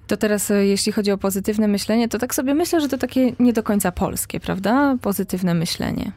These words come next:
My jesteśmy chyba raczej znani z tego, że, że właśnie widzimy wszystko, mm, w negatywnych barwach.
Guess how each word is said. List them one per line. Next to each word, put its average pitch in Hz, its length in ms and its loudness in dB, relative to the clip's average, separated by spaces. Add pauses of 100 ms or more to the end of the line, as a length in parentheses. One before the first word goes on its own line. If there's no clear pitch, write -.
(460)
My 208 140 -2
jesteśmy 208 360 -2
chyba 202 160 0
raczej 196 260 0
znani 180 320 2
z - 60 -8
tego, 170 260 -4
że, 190 180 -6 (540)
że 175 100 -2
właśnie 175 280 -2
widzimy 170 480 -2
wszystko, 175 640 -6 (220)
mm, 175 200 0
w 180 100 -2
negatywnych 170 520 -2
barwach. - 540 -10